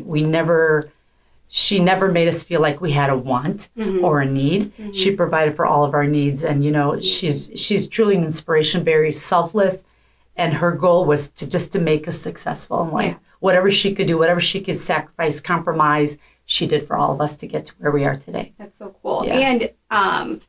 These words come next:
Speaker 2: I think we talked about this before, but you didn't mention you were the first female Chaldean orthodontist,
Speaker 1: I was
Speaker 2: or
Speaker 1: the first
Speaker 2: the only?
Speaker 1: orthodontist
Speaker 2: Oh my gosh.
Speaker 1: for, for twenty years. I was the first and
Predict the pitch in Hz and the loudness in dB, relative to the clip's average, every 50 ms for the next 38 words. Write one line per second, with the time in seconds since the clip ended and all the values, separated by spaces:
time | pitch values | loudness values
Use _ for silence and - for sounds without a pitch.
0 | _ _ - 202 190 - - 233 220 220 208 214 220 190 185 - - 185 180 - | _ _ -18 -18 -10 -6 -6 -6 -4 -6 -6 -2 -2 -2 -2 -2 -4 -4 -4 -4
1 | - 180 - - 180 175 - - - 202 214 208 202 185 - 185 185 175 165 - | -6 -8 -4 -4 -4 -4 -4 -6 -2 0 2 2 2 2 0 0 0 0 -2 -4
2 | - - - 196 190 190 190 - 165 180 185 180 185 180 185 180 202 202 202 190 | -8 -10 -4 0 2 2 2 2 2 2 2 2 2 0 0 0 -2 -2 -2 -2
3 | 190 180 - - 220 220 220 220 - - - - 208 226 226 196 175 165 160 156 | -4 -6 -6 -4 -2 -2 -2 -4 -6 -10 -6 -2 0 0 2 2 2 2 0 0
4 | 156 156 - _ _ _ _ - 202 170 160 156 165 160 156 165 170 - 170 170 | -2 -4 -10 _ _ _ _ -2 -2 0 0 2 2 2 2 2 0 0 -2 -4
5 | - 233 240 254 262 269 285 302 320 359 349 - - - - 175 147 160 175 170 | -2 0 0 2 2 2 2 2 2 0 0 -4 -6 -4 -2 0 2 2 2 2
6 | 175 170 - - _ _ - 190 180 180 160 170 - 185 185 190 202 220 202 214 | 2 0 -2 -10 _ _ 0 2 2 2 2 2 2 2 2 4 4 4 4 4
7 | 233 226 - 208 175 160 151 143 147 - 285 269 262 247 233 208 196 180 - - | 2 2 0 0 0 0 2 2 2 2 4 4 2 2 2 0 -4 -4 -4 0
8 | 202 180 170 165 160 160 170 - - - - 180 147 139 - - 180 170 160 151 | 2 2 4 4 2 2 0 -4 -6 -4 -2 -2 0 -2 -2 -2 -2 0 0 2
9 | 185 202 202 202 - - 175 165 165 147 175 160 - - - - - - 156 120 | 0 0 0 -2 -2 -2 0 0 0 0 -2 -2 -2 -2 -2 -2 -2 -4 -6 -8
10 | - | -8